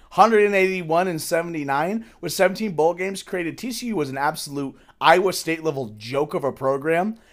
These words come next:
He came in, absolutely fixed it. In twenty-two years at T C U, a hundred eighty-one and seventeen bowl games,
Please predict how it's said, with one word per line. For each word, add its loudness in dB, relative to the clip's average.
He -6
came 2
in, -2
absolutely 0
fixed -4
it. -10
In -6
twenty-two -4
years -6
at -8
T -10
C -12
U, -6
a -2
hundred 0
eighty-one -2
and -8
seventeen -6
bowl -2
games, -12